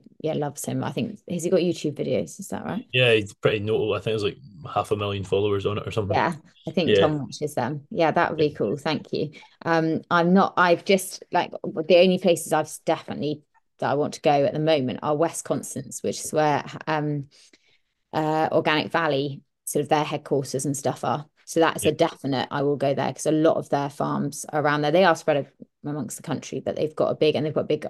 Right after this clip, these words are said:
Speaker 1: Amish community there as well. And that's
Speaker 2: Yeah.
Speaker 1: about twenty percent of their milk comes from members are Amish, very small amount of milk, because they,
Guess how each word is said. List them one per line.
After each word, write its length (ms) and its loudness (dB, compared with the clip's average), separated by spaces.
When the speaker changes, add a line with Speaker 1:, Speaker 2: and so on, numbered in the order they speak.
Speaker 1:
Amish 340 -6
community 460 -6
there 220 -4
as 120 -8
well. 260 -2
And 60 -2
that's 160 4
Speaker 2:
Yeah. 80 6
Speaker 1:
about 180 2
twenty 220 4
percent 340 -4
of 120 -10
their 280 4
milk 300 0
comes 240 -4
from 460 -4
members 480 0
are 280 0
Amish, 460 -4
very 200 4
small 260 0
amount 260 0
of 60 -20
milk, 380 -4
because 240 -14
they, 300 0